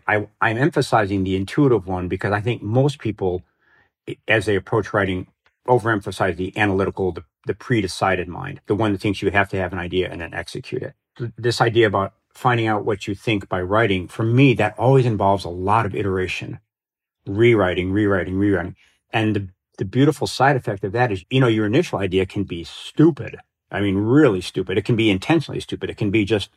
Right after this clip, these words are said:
uh, an incoherent phrase. So that takes all the pressure off that beginning moment. All writers know that moment of, "I can't start until I have a good idea because then the end product will suck."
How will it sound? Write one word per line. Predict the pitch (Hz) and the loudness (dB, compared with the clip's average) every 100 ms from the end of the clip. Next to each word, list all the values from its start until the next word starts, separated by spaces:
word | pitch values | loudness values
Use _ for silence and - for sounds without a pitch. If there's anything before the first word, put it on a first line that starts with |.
| - | -10
uh, | 98 87 92 - _ - | -6 -6 -8 -12 _ -6
an | 104 | -2
incoherent | 110 104 98 104 92 - | 0 0 0 -2 -4 -4
phrase. | - 131 87 85 - - _ _ _ _ _ | 2 2 2 -4 -8 -12 _ _ _ _ _
So | - 123 | 0 2
that | 131 | 4
takes | - 123 | 4 2
all | 107 117 | 2 -2
the | |
pressure | 104 - 127 - 95 | 0 0 0 0 0
off | 90 90 | 0 -2
that | 98 - | -6 -4
beginning | 101 98 92 | -2 0 0
moment. | 92 90 85 76 _ | -2 -4 -8 -12 _
All | 110 117 | 0 2
writers | 113 104 95 | 4 2 2
know | 107 | 0
that | 101 | -2
moment | 98 98 95 | -2 -2 0
of, | 90 - _ _ _ _ - | -2 -8 _ _ _ _ -8
"I | 101 | -6
can't | - 131 110 | -2 -2 -2
start | - 110 110 | -2 0 0
until | 98 98 | -2 -4
I | |
have | 95 92 | -4 -4
a | 95 | -2
good | 98 104 | 0 0
idea | 101 98 101 | 0 0 0
because | 87 92 104 95 | -2 -6 -4 -4
then | 101 95 | -2 0
the | 92 | 0
end | 92 92 | 0 -2
product | 92 92 - | -2 -4 -6
will | - | -10
suck." | - - - - | -8 -8 -10 -12